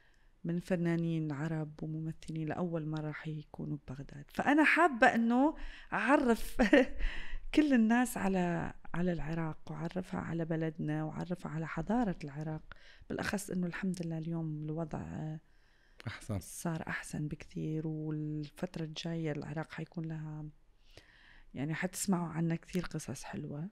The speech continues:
Speaker 1: فحابة أكون أنا من الناس اللي، اللي يشتغلون على هذا الشيء.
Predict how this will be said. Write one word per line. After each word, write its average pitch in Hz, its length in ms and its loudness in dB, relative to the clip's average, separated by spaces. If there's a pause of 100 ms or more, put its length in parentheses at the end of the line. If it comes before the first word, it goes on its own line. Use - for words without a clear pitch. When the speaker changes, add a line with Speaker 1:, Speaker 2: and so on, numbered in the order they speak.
Speaker 1:
فحابة 202 380 4
أكون 196 260 2
أنا 196 200 2
من 190 220 8
الناس 185 580 4
اللي، 160 340 -2
اللي 156 480 -6 (460)
يشتغلون 175 520 -2
على 160 180 -6
هذا 147 300 -8
الشيء. - 360 -12